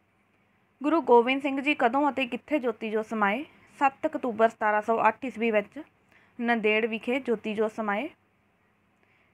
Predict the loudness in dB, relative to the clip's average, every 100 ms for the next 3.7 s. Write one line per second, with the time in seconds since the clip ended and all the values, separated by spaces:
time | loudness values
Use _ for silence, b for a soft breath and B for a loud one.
0 | -8 0 2 2 0 -2 0 2 0 0
1 | -4 -2 -4 -4 -2 -2 -2 -4 0 2
2 | 2 2 -2 -2 -4 -2 -4 -4 -4 -2
3 | -4 -6 -8 -8 -10 -8